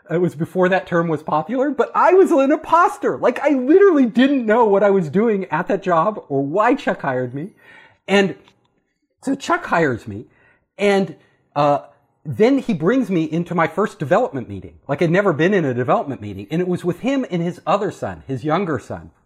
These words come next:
uh, Chris, who was his younger son there. And Chris, uh, was really nervous in front of his father because his father's this big, imposing Hollywood producer, like this, like, you know, you know, this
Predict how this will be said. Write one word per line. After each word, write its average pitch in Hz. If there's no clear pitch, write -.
uh, 123
Chris, -
who 165
was 139
his 131
younger 170
son 104
there. 98
And 160
Chris, -
uh, 156
was 165
really 190
nervous 151
in 120
front 123
of 101
his 110
father -
because 127
his 147
father's 202
this 131
big, 220
imposing 160
Hollywood 156
producer, 139
like 135
this, 147
like, 123
you -
know, 110
you 92
know, 92
this 92